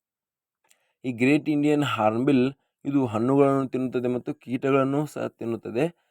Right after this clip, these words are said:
ಮತ್ತು ಇದು ಹಾರ್ನ್‌ಬಿಲ್ ಪ್ರಭೇದಗಳಲ್ಲಿ, ಆ, ಇದು ಅತಿ ಸಣ್ಣ ಮತ್ತು ದೊಡ್ಡ ಪ್ರಭೇದವಾಗಿದೆ ಎಂದು ಹೇಳಲಾಗಿದೆ. ಇದು ಆತಂಕದಲ್ಲಿರುವ ಪಕ್ಷಿ.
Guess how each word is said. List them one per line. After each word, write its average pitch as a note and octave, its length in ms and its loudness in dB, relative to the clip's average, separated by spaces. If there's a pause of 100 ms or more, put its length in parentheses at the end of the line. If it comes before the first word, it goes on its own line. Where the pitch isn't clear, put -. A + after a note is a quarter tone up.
(260)
ಮತ್ತು B2 180 -6
ಇದು C#3+ 80 0
ಹಾರ್ನ್‌ಬಿಲ್ B2 760 0 (760)
ಪ್ರಭೇದಗಳಲ್ಲಿ, B2 840 2 (520)
ಆ, G2+ 100 -2 (680)
ಇದು C3 340 0
ಅತಿ - 340 -8
ಸಣ್ಣ B2+ 280 -4 (640)
ಮತ್ತು A2+ 460 -4 (100)
ದೊಡ್ಡ A#2 200 -2 (340)
ಪ್ರಭೇದವಾಗಿದೆ G#2+ 720 0
ಎಂದು A2 340 -2 (580)
ಹೇಳಲಾಗಿದೆ. G#2 600 0 (680)
ಇದು G#2 100 -2
ಆತಂಕದಲ್ಲಿರುವ A#2+ 1200 -2 (280)
ಪಕ್ಷಿ. - 380 -12